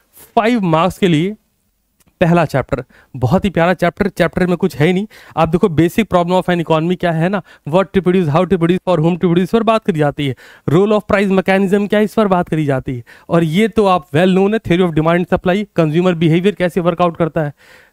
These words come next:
दस नंबर का प्यारा सा चैप्टर है ना, एमसीक्यू बेस्ड है, यहाँ ध्यान रखिएगा। आगे जरा बढ़ जाते हैं। जब आप इंडिफरेंस कर्व वगैरह की बात करते हैं, थर्ड नंबर पे theory of production and cost, producer equilibrium क्या होता है, लैंड, like,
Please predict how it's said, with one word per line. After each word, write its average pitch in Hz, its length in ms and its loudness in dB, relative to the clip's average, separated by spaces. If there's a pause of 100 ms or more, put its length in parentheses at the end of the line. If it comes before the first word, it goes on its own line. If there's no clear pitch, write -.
दस 170 260 0
नंबर 180 180 0
का 196 100 -2
प्यारा 202 360 0
सा 190 160 -2
चैप्टर - 460 -6
है 170 80 -2
ना, 180 120 0 (400)
एमसीक्यू 233 540 0
बेस्ड 226 200 2
है, 240 80 2
यहाँ 147 220 -2
ध्यान 143 280 -2
रखिएगा। 139 340 -4 (760)
आगे 196 240 2
जरा 160 140 2
बढ़ 139 140 2
जाते 160 280 0
हैं। - 260 -6
जब 160 120 2
आप 185 180 -2
इंडिफरेंस 175 440 0
कर्व 165 200 0
वगैरह 160 200 2
की 160 120 -2
बात 139 220 -2
करते 127 240 -2
हैं, 160 260 -2 (220)
थर्ड 214 140 2
नंबर 156 220 2
पे 131 120 -8
theory 214 240 0
of 214 100 0
production 185 360 -2
and 190 120 -2
cost, 139 320 0 (280)
producer 180 340 2
equilibrium 185 520 0
क्या 170 120 2
होता 160 180 0
है, 156 60 2
लैंड, 160 380 2
like, 208 200 2